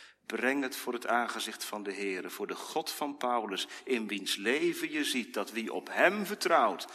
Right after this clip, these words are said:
niet te vergeefs vertrouwt. Kennen jullie het verhaal van George Muller, de man die op zijn hart kreeg om weeshuizen te stichten? Hij had geen cent op zak.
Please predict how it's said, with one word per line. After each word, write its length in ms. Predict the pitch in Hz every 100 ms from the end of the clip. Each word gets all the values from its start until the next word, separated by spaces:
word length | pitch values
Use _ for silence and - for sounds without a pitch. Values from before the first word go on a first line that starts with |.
| -
niet 680 | - 139 190 233 - - -
te 260 | 220 214 202
vergeefs 880 | - 196 190 175 - 185 175 - - - - -
vertrouwt. 640 | - 123 - 113 - - - - _ _ _ _ _ _ - - _ _ _ _ _ _ _ _ _ _ _ _ - - -
Kennen 320 | _ - 135
jullie 0 |
het 120 | 160 147
verhaal 300 | 151 165 190
van 160 | 170
George 300 | 147 151 143
Muller, 300 | 147 180 214 175 -
de 80 | 139
man 260 | 131 160 147
die 280 | 143 120
op 120 | 120 -
zijn 160 | 127
hart 240 | 110 170 -
kreeg 320 | 156 165 151
om 160 | 127
weeshuizen 720 | 120 147 156 135 139 135 131 131 - - - - - -
te 100 | 123
stichten? 480 | - - 127 - - - _ _ _ _ _ _ _ _ _ _ _ _ _ _
Hij 200 | - 120
had 60 | -
geen 160 | 127
cent 280 | - 160 156
op 100 | 143
zak. 300 | - 104 -